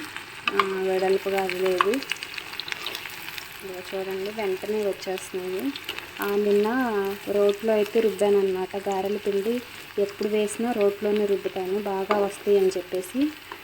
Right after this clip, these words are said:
ఇంకా నైట్ ఫ్రిడ్జ్లో పెట్టాను.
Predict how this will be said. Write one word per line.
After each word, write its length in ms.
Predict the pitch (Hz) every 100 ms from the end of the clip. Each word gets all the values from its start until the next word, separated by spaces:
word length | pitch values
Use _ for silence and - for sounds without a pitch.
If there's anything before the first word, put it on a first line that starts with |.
| - - - - - - - - - 220
ఇంకా 480 | 202 202 196 190 196 202 - - - - - -
నైట్ 300 | 220 208 208
ఫ్రిడ్జ్లో 440 | 262 233 202 202 208
పెట్టాను. 840 | 196 - 196 190 226 285 294 -